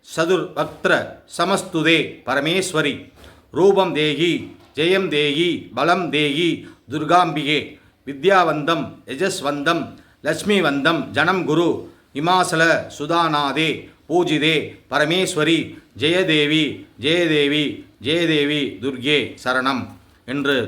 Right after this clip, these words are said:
தொடர்ச்சியாக பதினோரு முறை ஜெபம் செய்தாலும், ஒரு முறை ஜெபம் செய்தாலும்,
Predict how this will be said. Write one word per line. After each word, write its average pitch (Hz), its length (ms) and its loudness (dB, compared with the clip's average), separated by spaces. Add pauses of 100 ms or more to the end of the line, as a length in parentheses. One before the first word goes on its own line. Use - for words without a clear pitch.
தொடர்ச்சியாக 135 840 0
பதினோரு 143 380 0
முறை 135 180 -2
ஜெபம் 127 260 -2
செய்தாலும், 127 340 -4 (360)
ஒரு 143 180 0
முறை 143 140 2 (100)
ஜெபம் 131 260 0
செய்தாலும், 127 380 -2